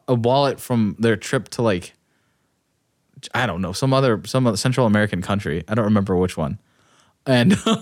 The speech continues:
<laughs> it's not a well-made one. <laughs> And I feel really bad. Um, I'm, I'm so grateful for it 'cause it's really cool. And I had money from wherever they went. I don't, I don't remember. I'm, I'm blanking on where they went.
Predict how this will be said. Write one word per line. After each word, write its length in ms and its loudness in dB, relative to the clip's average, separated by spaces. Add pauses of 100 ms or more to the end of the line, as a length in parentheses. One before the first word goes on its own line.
(220)
<laughs> 400 -20
it's 240 0
not 300 2
a 40 2
well-made 680 0
one. 340 2
<laughs> 40 -18 (140)
And 640 -4
I 40 2
feel 160 2
really 220 6
bad. 360 0 (120)
Um, 520 0
I'm, 240 2
I'm 80 0
so 160 0
grateful 320 0
for 200 2
it 80 -2
'cause 120 0
it's 120 -2
really 220 2
cool. 400 0 (320)
And 80 -2
I 60 0
had 440 -4
money 400 2
from 220 -4
wherever 320 0
they 120 2
went. 580 -4 (320)
I 100 -2
don't, 180 -2
I 80 -6
don't 200 -2
remember. 480 -2
I'm, 200 -4
I'm 140 -2
blanking 420 -4
on 120 -8
where 120 -4
they 140 -4
went. 300 -10